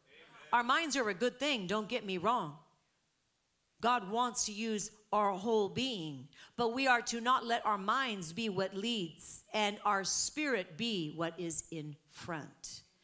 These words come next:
Our spirit associated, tied to, and surrendered to the Holy Spirit.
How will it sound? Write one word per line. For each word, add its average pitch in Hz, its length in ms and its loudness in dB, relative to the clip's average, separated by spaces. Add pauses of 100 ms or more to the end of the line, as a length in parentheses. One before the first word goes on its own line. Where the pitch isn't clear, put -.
(320)
Our 190 140 0
spirit 185 540 0 (640)
associated, 170 640 -4
tied 180 340 -6
to, 160 420 -2
and 156 200 -8
surrendered 180 560 -6
to 143 400 -12 (100)
the 139 140 -14
Holy 165 260 -8
Spirit. - 600 -8